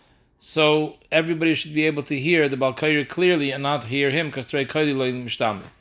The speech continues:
Poskim discuss if it's okay for a Bal Korah to constantly look into a Chumash that's next to the Sefer Torah, look at a pasuk in the Chumash and fast memorize it, and then look back in the Sefer Torah and lane it, to keep doing this back and forth.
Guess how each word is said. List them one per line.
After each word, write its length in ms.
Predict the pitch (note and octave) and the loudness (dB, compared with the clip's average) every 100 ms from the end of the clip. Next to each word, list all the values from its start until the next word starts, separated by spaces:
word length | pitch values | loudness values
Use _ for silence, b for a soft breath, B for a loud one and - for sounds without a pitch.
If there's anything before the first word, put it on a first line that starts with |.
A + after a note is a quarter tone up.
| _ b b b _ _ - - | _ b b b _ _ -20 -2
Poskim 420 | - F#3+ - E3+ | 4 4 2 -6
discuss 540 | D3 C3 - E3+ E3 C#3+ | -4 -4 2 2 2 -2
if 140 | B2+ | -8
it's 100 | A#2 | -6
okay 400 | C#3+ D#3+ - D#3+ | -2 -2 0 0
for 140 | C3 | 0
a 40 | C3+ | 0
Bal 160 | B2+ | 2
Korah 340 | A#2 C#3+ D#3 C#3 | 0 -2 -2 -2
to 120 | C3 | -4
constantly 540 | - D3 E3 - C#3+ | -6 -4 -4 -6 -8
look 240 | C3 D3+ - | -4 -4 -4
into 260 | C3+ C3 | -6 -4
a 60 | A#2+ | -4
Chumash 400 | G#2 D#3+ C#3+ - | -2 -4 -2 -2
that's 200 | A#2+ G#2+ | -4 -4
next 260 | C#3 C#3 - | -2 -4 -4
to 40 | |
the 100 | B2+ | -6
Sefer 320 | A2+ B2+ A2+ | -2 -2 -2
Torah, 400 | A2+ E3 D#3+ C3+ - b b b b b | 0 2 4 2 -2 b b b b b
look 180 | C#3+ D3+ | 0 4
at 140 | D3 | 6
a 40 | B2+ | 4
pasuk 400 | - D#3 D3 C3+ | 2 2 0 -6
in 120 | C3 | -6
the 80 | A#2+ | -4
Chumash 540 | C#3+ D#3+ F3+ - - - | -2 0 0 -2 -6 -12
and 240 | - B2+ A#2 | -10 -8 -4
fast 340 | D3 D3 B2+ | 2 2 2
memorize 520 | C#3+ D#3 E3 F3 F3 | 0 2 6 6 6
it, 80 | E3 | 0
and 80 | C#3+ | -2
then 160 | C#3+ D3 | -2 -2
look 160 | B2+ | 0
back 240 | D3 C3+ - | 4 2 2
in 60 | |
the 60 | B2 | -6
Sefer 300 | B2+ A#2+ A#2+ | -4 -6 -4
Torah 380 | D#3+ F3+ E3+ D#3+ b b b b b | 2 2 2 0 b b b b b
and 200 | B2+ C3+ | -2 4
lane 240 | D3 C3+ | 4 4
it, 120 | G#2 - | -2 -8
to 80 | |
keep 200 | A2 D#3+ | -4 -4
doing 240 | D3 D3+ C#3+ | 0 -2 0
this 140 | C3 | 0
back 260 | B2 C3 B2 | 4 4 2
and 140 | A#2 | -6
forth. 400 | - A2 F3 - | -2 -2 -2 -4